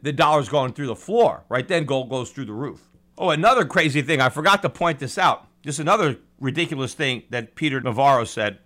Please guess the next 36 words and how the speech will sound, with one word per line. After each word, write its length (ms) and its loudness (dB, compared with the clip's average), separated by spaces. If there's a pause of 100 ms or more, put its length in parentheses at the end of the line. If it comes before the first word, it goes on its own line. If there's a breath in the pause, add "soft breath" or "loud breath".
(140)
He 100 -4
said 260 0
that 260 2
in 100 0
addition 520 -4
to 100 -6
the 100 -4
fact 340 0
that 160 -6
the 120 -6
Chinese 480 -2
and 80 -10
the 60 -8
Mexicans 580 -6
are 100 -8
gonna 140 -8
pay 220 -6
the 80 -8
cost 340 -2
of 40 -12
the 60 -12
tariffs, 460 -8 (640 soft breath)
he 140 0
also 340 2
said 380 0
that 240 0
even 320 -2
if 360 -2 (520 soft breath)
the 100 -4
U 240 0
S 280 0 (100)
ends 280 -4
up 260 0 (100)
importing 720 -4 (100)
less 360 0
stuff 480 -2